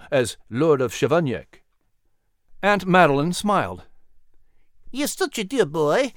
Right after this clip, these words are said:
Speaker 2: If only our sister realized how loyal her son is to uphold the Lafayette family honor."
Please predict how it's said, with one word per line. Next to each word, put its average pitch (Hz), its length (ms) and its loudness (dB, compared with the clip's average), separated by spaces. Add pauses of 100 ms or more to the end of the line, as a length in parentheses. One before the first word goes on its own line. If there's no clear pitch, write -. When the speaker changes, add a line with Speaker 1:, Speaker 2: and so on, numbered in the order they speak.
(280)
Speaker 2:
If 254 280 -8
only 285 300 0
our 247 140 2
sister 226 420 -2
realized 208 480 -2
how 196 120 2
loyal 254 360 4
her 220 120 4
son 226 260 -2
is 294 240 -4
to 285 200 0
uphold 294 500 0
the 220 160 -6
Lafayette 196 520 -2
family 226 340 -2
honor." 233 440 -6